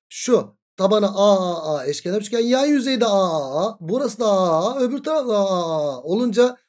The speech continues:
işte biz buna düzgün dört yüzlü adını veriyoruz. E, düzgün dört yüzlü de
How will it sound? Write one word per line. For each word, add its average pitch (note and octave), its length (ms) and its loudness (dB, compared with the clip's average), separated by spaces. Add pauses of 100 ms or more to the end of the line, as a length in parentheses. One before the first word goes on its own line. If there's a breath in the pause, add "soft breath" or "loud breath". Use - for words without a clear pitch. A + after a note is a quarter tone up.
(200)
işte F3 340 -6
biz F3 180 -4
buna E3 380 0
düzgün E3+ 300 -4
dört G3 220 0
yüzlü C#3 160 -10
adını G#3 280 0
veriyoruz. F#3 720 2 (460)
E, F#3+ 100 -4
düzgün B3 320 -2
dört C4 220 2
yüzlü E3 220 -6
de C3 200 -6